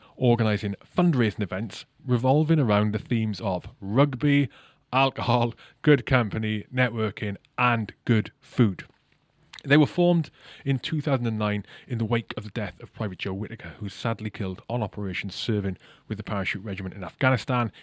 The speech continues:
in two, uh, two thousand and eight. Since their formation, Rugby for Heroes have raised nearly a hundred and twenty thousand pounds for military charities. Their support that they provide people,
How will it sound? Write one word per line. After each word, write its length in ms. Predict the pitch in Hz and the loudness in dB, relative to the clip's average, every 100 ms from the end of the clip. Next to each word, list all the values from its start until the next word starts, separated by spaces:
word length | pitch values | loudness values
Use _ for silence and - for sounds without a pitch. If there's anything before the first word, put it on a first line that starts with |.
| - | -18
in 40 | 107 | -8
two, 200 | 107 95 | -4 -4
uh, 100 | 95 - | -6 -10
two 260 | - 101 92 | -6 -6 -8
thousand 460 | - 107 98 95 90 | -6 -4 -4 -6 -8
and 300 | 98 90 87 - _ _ 107 | -10 -10 -10 -16 _ _ -8
eight. 320 | 92 - - _ _ _ _ _ _ _ _ - - _ _ | -8 -10 -20 _ _ _ _ _ _ _ _ -20 -20 _ _
Since 340 | - 175 170 - | 2 6 6 6
their 180 | 147 127 | 2 2
formation, 680 | 120 117 117 113 127 110 - - - | 2 2 2 4 2 2 -2 -14 -2
Rugby 320 | 120 131 127 | 2 4 2
for 120 | 120 | -2
Heroes 420 | 101 123 117 113 | 0 2 4 2
have 200 | - 101 | -2 -2
raised 380 | 110 110 101 - - - - 120 | 0 2 0 -4 -18 -20 -12 0
nearly 260 | 120 113 | 4 4
a 80 | 110 | 2
hundred 260 | 95 113 104 | 0 -4 -6
and 100 | 98 | -8
twenty 300 | - 107 98 | -6 -6 -6
thousand 360 | 110 101 95 | -6 -6 -6
pounds 320 | - 95 92 - | -6 -6 -6 -8
for 80 | |
military 260 | 98 92 95 | -8 -8 -10
charities. 540 | - 90 87 85 82 - - - - | -10 -10 -10 -14 -18 -20 -20 -20 -2
Their 320 | 123 139 135 - _ _ _ - | 6 6 6 -2 _ _ _ -8
support 640 | - - - 160 147 - - | -6 -2 0 0 -2 -6 -8
that 180 | 127 | -2
they 160 | 123 120 | 0 0
provide 760 | - 110 104 135 139 131 - - _ _ _ | 0 -4 2 4 4 2 -2 -12 _ _ _
people, 640 | - 147 135 131 123 120 | 0 2 2 0 0 0